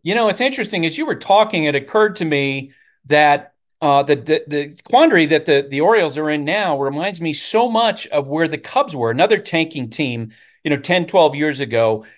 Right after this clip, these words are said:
where they, uh, rightly focused through the analytics. You get the most reliable draft choices, right? You go take a, a, a Chris Bryant, you lock in on position players.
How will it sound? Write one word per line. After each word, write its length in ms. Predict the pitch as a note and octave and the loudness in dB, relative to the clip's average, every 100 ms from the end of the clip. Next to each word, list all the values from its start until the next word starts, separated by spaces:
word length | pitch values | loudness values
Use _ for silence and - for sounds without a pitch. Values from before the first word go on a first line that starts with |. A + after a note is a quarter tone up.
| _ | _
where 200 | D3 E3+ | 2 4
they, 200 | F3 E3+ | 4 2
uh, 380 | D3+ - - D3 | -2 -8 -8 -6
rightly 440 | E3 C#4 B3+ D#3 | 2 2 2 -6
focused 520 | C3 G#3 G#3+ C3 B2+ | 2 2 4 0 -4
through 140 | - G3+ | -8 -8
the 160 | F3+ | 0
analytics. 560 | F3 D#3 D3 G3 C#3 - | 2 2 4 4 2 -4
You 60 | C#3+ | -4
get 180 | E3 | -2
the 80 | E3 | 0
most 240 | D3+ D3+ - | -2 -2 -4
reliable 600 | C3 C#3 D#3+ F#3 F3+ D#3 | 0 2 4 4 2 -2
draft 380 | C3 D3+ D3 | 2 4 4
choices, 440 | - A#2+ G#2+ A#2+ A2 | 0 -6 -6 -10 -2
right? 340 | C3 D3 D#3+ - _ - | 2 2 -2 -12 _ -6
You 100 | C#3+ | 2
go 180 | D#3+ | 2
take 280 | D#3+ F3+ E3+ | 2 0 2
a, 60 | D#3 | 4
a, 560 | D3+ F3 A#2+ C#3+ C3+ | 2 0 -6 -8 -8
a 40 | C#3 | -8
Chris 300 | - F#3 E3 | -2 -2 -2
Bryant, 560 | - D#3 D3 B2 G2+ _ _ - | 0 4 4 2 -4 _ _ -10
you 200 | C#3 D3 | -4 0
lock 360 | D#3 F3+ F3+ | 4 4 2
in 140 | F#3+ F3 | -2 0
on 240 | E3 D#3 | 0 -2
position 520 | D#3+ C3 E3+ F3 D3+ | -6 -2 -2 -2 -6
players. 600 | C3 C#3 B2+ B2 B2 B2 | -2 2 2 2 -2 -6